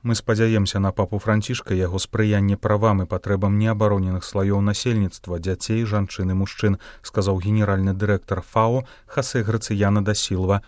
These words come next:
учора ў Рыме. Пантыфік запэўніў яго ў пастаяннай падтрымцы з боку святога пасаду бедных і барацьбе з голадам. Папа заявіў пра свой намер абмеркаваць гэта пытанне падчас сустрэч з кіраўніцтвам харчовай і сельскагаспадарчай арганізацыі аан.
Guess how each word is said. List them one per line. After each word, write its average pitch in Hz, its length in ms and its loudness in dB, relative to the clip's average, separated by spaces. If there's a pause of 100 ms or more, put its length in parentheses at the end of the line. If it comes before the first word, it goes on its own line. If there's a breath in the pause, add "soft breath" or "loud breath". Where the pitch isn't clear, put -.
(120)
учора 95 400 -2
ў 110 160 0
Рыме. 87 240 -2 (340)
Пантыфік 139 480 -2
запэўніў 117 480 4
яго 98 240 2
ў 110 80 0
пастаяннай 104 560 0
падтрымцы 107 640 -2
з 87 80 -6
боку 98 240 -2
святога 95 400 -6
пасаду 120 480 -2
бедных 101 460 -2 (260 loud breath)
і 139 80 -4
барацьбе 98 400 0
з 92 80 -4
голадам. 95 460 -2 (180)
Папа 98 240 -2
заявіў 101 400 0 (100)
пра 147 60 -2 (100)
свой 135 220 0
намер 107 400 2
абмеркаваць 101 640 -2
гэта 92 240 -4
пытанне 127 400 -4
падчас 123 480 -4
сустрэч - 400 -2
з - 400 -20
кіраўніцтвам 120 720 0
харчовай 110 560 -2
і 117 80 -8
сельскагаспадарчай 95 1040 -4
арганізацыі 98 720 -2
аан. 104 480 -2